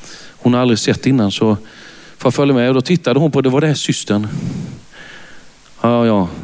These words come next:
Om Benny följer med, då blir Barbro glad", sa hon som kände igen mig. Så jag följde med upp där. Då ligger hon verkligen på sitt sista i livet.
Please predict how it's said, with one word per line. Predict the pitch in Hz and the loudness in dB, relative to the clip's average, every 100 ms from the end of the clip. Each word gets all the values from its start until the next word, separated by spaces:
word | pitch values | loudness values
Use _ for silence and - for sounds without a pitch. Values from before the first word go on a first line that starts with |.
| - | -6
Om | - 123 120 | 0 2 2
Benny | 139 135 | 2 0
följer | 127 127 127 | 2 0 2
med, | 120 | 2
då | 120 | 2
blir | 113 110 | 0 0
Barbro | 113 98 98 | 0 0 -2
glad", | 92 90 85 | 0 -2 -2
sa | - 90 85 80 | -2 -2 -2 -2
hon | 95 | -2
som | - 90 | 0 0
kände | 95 92 | 2 2
igen | 87 87 | 2 0
mig. | 85 - - - - - - - - | -8 -12 -20 -20 -20 -16 -16 -16 -4
Så | - | -2
jag | 104 | 2
följde | 127 127 | 2 4
med | 123 | 4
upp | 117 - | 2 0
där. | - 107 101 90 - - - - - - | -2 -2 -2 -6 -12 -20 -20 -20 -14 0
Då | 151 | 2
ligger | 180 160 | 4 2
hon | 160 | 2
verkligen | 170 165 147 | 0 0 0
på | 147 | 0
sitt | - 143 | -2 -6
sista | - - 170 - - 101 87 - | -6 -2 -2 -4 -6 -6 -6 -4
i | 117 | 0
livet. | 123 95 80 - - - | 2 2 0 -4 -10 -10